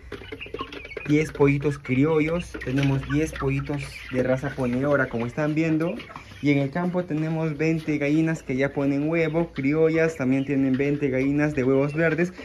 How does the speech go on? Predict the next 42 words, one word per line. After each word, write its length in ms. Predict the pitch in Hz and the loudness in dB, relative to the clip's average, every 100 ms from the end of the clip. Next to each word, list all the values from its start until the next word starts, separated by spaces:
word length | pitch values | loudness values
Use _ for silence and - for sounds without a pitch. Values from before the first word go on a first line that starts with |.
| - 127 | -10 -6
que 60 | |
también 360 | 127 135 151 143 | 0 2 4 4
grabo, 380 | 143 131 117 123 | 6 6 4 2
¿no? 240 | 160 233 - - - | 2 0 -6 -14 -2
Es 240 | 143 143 | -2 -2
como 220 | - 139 | 0 0
que 180 | 135 139 | 0 0
allá 200 | 131 147 | 2 4
en 60 | 151 | 2
el 100 | 151 | 0
campo 260 | 160 151 | -2 -2
sí 140 | 143 147 | -2 0
grabo 280 | 151 151 156 | 4 4 2
interdiario, 800 | 160 170 175 180 175 165 170 175 | 0 0 2 2 4 4 2 2
así 180 | 143 139 | 0 0
que 120 | 139 | 0
amigos, 460 | 151 156 165 170 - - - - | 4 4 4 0 -4 -18 -18 -8
eh, 520 | - 131 127 123 123 120 | 0 4 4 4 2 0
no 120 | 143 | -2
se 120 | 147 | -2
olviden 340 | 156 160 160 151 | 0 2 2 0
suscribirse, 600 | 143 - 143 156 156 160 | -6 -2 0 0 -2 -4
que 100 | 135 | -4
es 80 | 143 | -6
totalmente 500 | 139 143 143 143 139 | -2 0 0 -2 -2
gratuito. 540 | 120 120 143 151 131 | -4 -2 0 0 -2
Suscríbanse, 560 | 117 - 160 160 156 156 | -8 -4 0 0 0 -2
amigos, 400 | 160 156 165 175 - - - | -2 -2 -4 -6 -16 -18 -4
la 100 | 131 | 0
verdad 260 | 131 147 151 | 2 0 -2
a 60 | |
todos 340 | 139 165 160 160 | 0 4 6 6
los 100 | 139 | 2
que 60 | |
estamos 380 | 131 151 156 151 | -2 0 -2 -2
aquí 180 | - 151 | -2 0
nos 160 | 143 135 | 0 0
llama 240 | 147 151 | 2 2
la 60 | 143 | 0
atención 420 | 135 127 151 147 | -2 -2 0 0
las 160 | 143 | 0
gallinas, 480 | 131 135 147 160 180 | 0 2 4 2 0